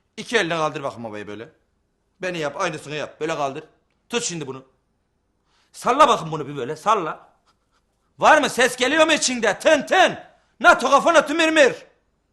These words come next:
Tın. Boş. Hidrojen. Çekil gözümün önünden ya, tamam.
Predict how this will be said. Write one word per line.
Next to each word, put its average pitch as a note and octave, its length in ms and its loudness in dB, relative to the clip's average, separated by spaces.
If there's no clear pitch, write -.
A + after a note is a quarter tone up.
Tın. E4+ 340 4
Boş. - 460 4
Hidrojen. D4 600 2
Çekil D#3 300 -8
gözümün B2 280 -14
önünden G#2 220 -18
ya, F#2+ 140 -20
tamam. A2 280 -20